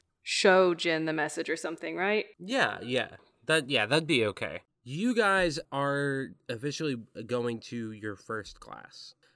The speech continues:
Speaker 2: And you guys know that your first class is with Charles Lemercier, who is the head of the captaining division, uh, and it is the captaining class. The way that I kinda wanna do this, at any point, let me know, and you can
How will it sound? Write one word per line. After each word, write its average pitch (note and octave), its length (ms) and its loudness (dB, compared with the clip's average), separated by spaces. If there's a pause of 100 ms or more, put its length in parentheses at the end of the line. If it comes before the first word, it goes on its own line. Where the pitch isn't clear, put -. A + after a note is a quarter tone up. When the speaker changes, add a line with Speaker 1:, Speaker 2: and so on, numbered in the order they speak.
Speaker 2:
And A#2+ 180 -4
you D3 100 -4
guys E3+ 220 -2
know D#3 120 -2
that C3+ 120 -6
your C3 120 -6
first C#3+ 300 -8
class C3+ 380 -4
is A2+ 540 -6 (120)
with A2 480 -6
Charles A#2+ 440 -6
Lemercier, B2 640 -6 (400)
who A#2 100 -6
is A2+ 160 -6
the A#2+ 120 -8
head C3+ 180 -4
of A2 100 -8
the - 60 -16
captaining C3+ 800 -6
division, C3 640 -6 (520)
uh, B2 240 -4
and C3 160 -4
it C3 120 -6
is C#3 120 -14
the B2 100 -12
captaining C3 560 -4
class. - 800 -10 (100)
The C#3 160 -4
way D#3+ 220 -2
that E3 180 -4
I C3+ 40 -8
kinda D3+ 280 -4
wanna A#2+ 240 0
do G#2 220 -10
this, C#3+ 260 -8 (160)
at D#3 220 -2 (180)
any F3+ 340 2
point, C#3+ 800 -2
let C3 260 -2
me D#3+ 160 0
know, C#3 520 0
and C#3 200 0
you C3+ 220 -2
can C3+ 400 -4